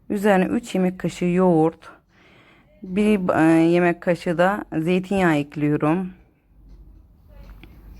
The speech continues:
Bir fırça yardımıyla iyice karıştırıyorum.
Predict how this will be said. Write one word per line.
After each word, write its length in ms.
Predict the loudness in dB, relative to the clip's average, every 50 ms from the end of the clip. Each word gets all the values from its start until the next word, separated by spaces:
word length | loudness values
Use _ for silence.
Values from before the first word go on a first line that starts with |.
| -20 -20 -20 -20 -20 -20 -20 -20 -20 -20 -20 -20 -20 -20 -20 -20 -20 -20 -20 -20 -20 -20 -2 0
Bir 80 | 0 2
fırça 280 | 2 2 0 2 2 2
yardımıyla 440 | 4 4 2 2 0 0 0 0
iyice 340 | -2 -2 -4 -4 -4 -6 -8
karıştırıyorum. 960 | -4 -4 -4 -4 -4 -8 -12 -14 -10 -6 -4 -2 0 0 2 2 0 0 0